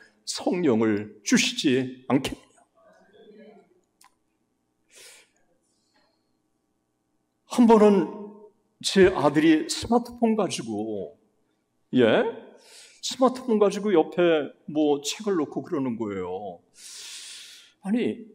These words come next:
스마트폰 가지고 옆에 뭘 하다. 여러분, 여러분 딱 걸리면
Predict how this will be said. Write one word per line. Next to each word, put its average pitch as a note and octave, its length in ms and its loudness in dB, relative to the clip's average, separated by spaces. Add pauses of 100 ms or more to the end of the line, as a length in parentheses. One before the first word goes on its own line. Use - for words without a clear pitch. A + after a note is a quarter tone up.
스마트폰 A#3 880 -6
가지고 G3+ 580 -2
옆에 D#3+ 420 -2
뭘 C3+ 300 -6
하다. - 220 -16 (2250)
여러분, A3+ 500 -2 (1160)
여러분 G#3+ 320 -2
딱 - 240 -12
걸리면 E3 760 2